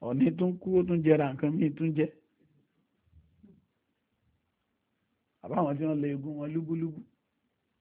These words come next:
tí wọ́n jù wọ́n sínú crusher. Láwọn èèyàn burú o, crusher ó máa lọ wọ́n ni. Mélòó la fẹ́ sọ? Gbóró nǹkan bam, bam, bam, bam. Gbogbo wọn ni ó dìde ń jẹ ògbéǹde. Ya, ebi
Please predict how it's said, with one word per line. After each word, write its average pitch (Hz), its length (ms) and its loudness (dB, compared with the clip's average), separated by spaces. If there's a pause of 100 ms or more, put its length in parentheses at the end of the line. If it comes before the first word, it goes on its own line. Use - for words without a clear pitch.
(680)
tí - 40 -12
wọ́n 165 160 -4
jù 147 120 -6
wọ́n 127 160 -8
sínú 143 280 -8
crusher. 151 420 -10 (1000)
Láwọn 139 300 -8
èèyàn 123 140 -4
burú 147 320 -4
o, 139 140 -10 (140)
crusher 160 380 -6
ó 143 80 -6
máa 131 160 -8
lọ 120 220 -10
wọ́n 123 220 -10
ni. 127 80 -18 (2500)
Mélòó 175 260 -8
la 120 140 -8
fẹ́ 120 180 -14
sọ? - 140 -20 (140)
Gbóró 123 260 -14
nǹkan 110 200 -18
bam, 110 200 -18
bam, 107 180 -20
bam, 95 180 -20
bam. - 220 -20
Gbogbo 139 840 0
wọn 131 140 -8
ni 143 100 -8
ó 139 40 -10
dìde 107 260 -14
ń 113 100 -16
jẹ 110 80 -14
ògbéǹde. 98 360 -20 (840)
Ya, 139 240 -2
ebi 160 180 -2